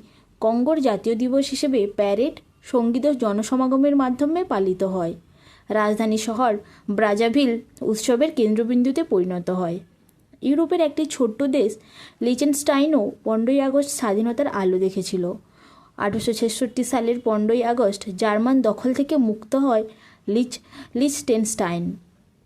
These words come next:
এই বিশ-, এটি বিশ্বের ষষ্ঠ ক্ষুদ্রতম দেশ। উনিশশো চল্লিশ সালের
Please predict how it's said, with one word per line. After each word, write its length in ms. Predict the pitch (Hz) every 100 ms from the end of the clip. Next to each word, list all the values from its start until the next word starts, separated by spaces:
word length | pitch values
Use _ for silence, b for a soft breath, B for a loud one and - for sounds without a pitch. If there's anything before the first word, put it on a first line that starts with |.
| _ _ _ _ _ _
এই 180 | 233 277
বিশ-, 360 | 262 277 - -
এটি 260 | 226 226 311
বিশ্বের 440 | 240 214 - 233 220
ষষ্ঠ 380 | - 226 - 330
ক্ষুদ্রতম 640 | 320 226 190 202 196 185
দেশ। 340 | 175 147 - - b b b -
উনিশশো 320 | 214 220 240 214 - _ -
চল্লিশ 360 | 220 226 269 277
সালের 280 | 294 269